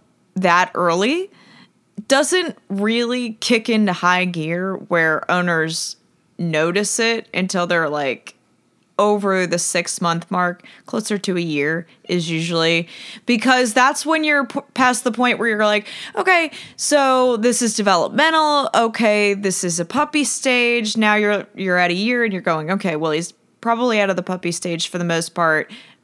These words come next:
What if this is something else?" Um, so there are a few things that you can do to, first of all,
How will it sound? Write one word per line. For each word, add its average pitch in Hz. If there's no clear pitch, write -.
What 180
if 185
this 175
is 170
something 156
else?" -
Um, 185
so 269
there 285
are 262
a 233
few 320
things 339
that 302
you 269
can 220
do 175
to, 202
first 208
of 196
all, 180